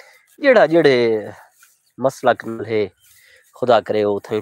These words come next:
ठीक रावे अपने हिसाब नाल। और इस्लाम तो मेरा ख्याल है अमन नाल ही पहुंचे, ना कि तलवार नाल पहुंचे। और यकीनन अपने किरदार नाल ही पहुंचे।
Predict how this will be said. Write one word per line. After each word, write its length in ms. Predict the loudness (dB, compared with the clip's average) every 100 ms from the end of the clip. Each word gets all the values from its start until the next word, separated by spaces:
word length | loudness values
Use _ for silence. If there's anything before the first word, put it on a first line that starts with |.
| _
ठीक 280 | -8 -6 0
रावे 280 | 0 2 -2
अपने 320 | -4 -2 -4
हिसाब 400 | -4 0 2 2
नाल। 220 | -4 -12 _ _ _ _ _ _ _ _ _ _ _ _ _ _ _ _ _ _ _ _ _ _ 2
और 180 | 2
इस्लाम 640 | 2 -2 2 4 4 2 -6 -4
तो 100 | 0
मेरा 160 | 2 2
ख्याल 280 | 2 2 2
है 60 | -2
अमन 240 | -2 -2
नाल 200 | 0 -2
ही 60 | -2 -8
पहुंचे, 340 | -8 -6 -8 -8 -20 -20 -6
ना 160 | -6
कि 120 | -6 -10
तलवार 400 | -6 0 0 -2
नाल 160 | -10 -12
पहुंचे। 320 | -18 -18 -20 -20 _ _ _ _ _ _ _ _ -14
और 180 | -10
यकीनन 360 | -10 -6 -6 0
अपने 260 | 0 -2 -8
किरदार 460 | -10 -6 -2 -2
नाल 200 | -4 -12
ही 60 | -14
पहुंचे। 280 | -18 -20 -20